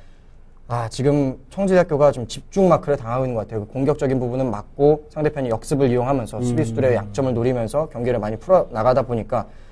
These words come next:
Speaker 1: 청주대의 그 강한 공격력이 많이 부각되고 있지 못한 것
Speaker 2: 음.
Speaker 1: 같아요.
Speaker 2: 그렇군요. 청주대학교가 오 승 오 패, 승률 딱 오 할인데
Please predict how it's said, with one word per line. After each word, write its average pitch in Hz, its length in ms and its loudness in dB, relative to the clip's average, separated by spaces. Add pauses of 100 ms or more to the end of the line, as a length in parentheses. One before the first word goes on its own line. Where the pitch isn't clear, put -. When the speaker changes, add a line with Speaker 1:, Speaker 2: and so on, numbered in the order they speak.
(120)
Speaker 1:
청주대의 170 380 4
그 147 80 2
강한 160 340 2
공격력이 139 400 2
많이 113 160 -2
부각되고 127 440 -2
있지 123 160 -4
못한 117 340 0
것 113 100 4
Speaker 2:
음. 110 60 -2
Speaker 1:
같아요. 92 180 -10 (1000)
Speaker 2:
그렇군요. 92 640 -2 (240)
청주대학교가 160 720 2 (540)
오 127 260 6
승 180 540 2
오 131 80 4
패, - 320 0 (220)
승률 170 300 -6
딱 185 180 -2
오 120 140 4
할인데 110 340 -2